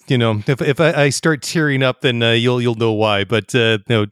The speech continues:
joking aside, that, that is awesome. Thank you so much for the support, Emma, and thank you for the note. And, and, and thanks to, to all of you who listen, uh, and interact with us all the time, regardless if you,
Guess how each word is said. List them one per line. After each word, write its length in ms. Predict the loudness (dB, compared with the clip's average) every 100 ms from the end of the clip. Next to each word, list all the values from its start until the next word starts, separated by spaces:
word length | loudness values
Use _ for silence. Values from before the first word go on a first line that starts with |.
| -8
joking 300 | -4 -4 -2
aside, 260 | -2 0 0
that, 220 | 0 0
that 140 | -2 -2
is 120 | -4
awesome. 360 | -4 -4 -4
Thank 240 | 0 0 0
you 100 | -2
so 180 | -2 0
much 200 | 0 -2
for 100 | -4
the 100 | -6
support, 380 | -6 -4 -2
Emma, 180 | 0 0
and 120 | -2
thank 200 | -2 -4
you 100 | -4
for 100 | -8
the 120 | -6 -4
note. 320 | -2 -2 -2
And, 260 | -2 -2
and, 240 | -4 -4 -4
and 140 | -4
thanks 260 | -2 -2 -4
to, 280 | -2 0 0
to 160 | 0
all 160 | 2 2
of 80 | 2
you 180 | 2 0 -6 -14 -16 -18 -18 -20 -6
who 140 | 0
listen, 400 | 2 2 0 0
uh, 20 | 2
and 300 | 2 2 2
interact 440 | 0 2 0 0
with 120 | -2
us 140 | -2 0
all 120 | -2
the 40 |
time, 320 | 0 0 0 0
regardless 420 | 0 0 0 -2
if 120 |
you, 80 | -4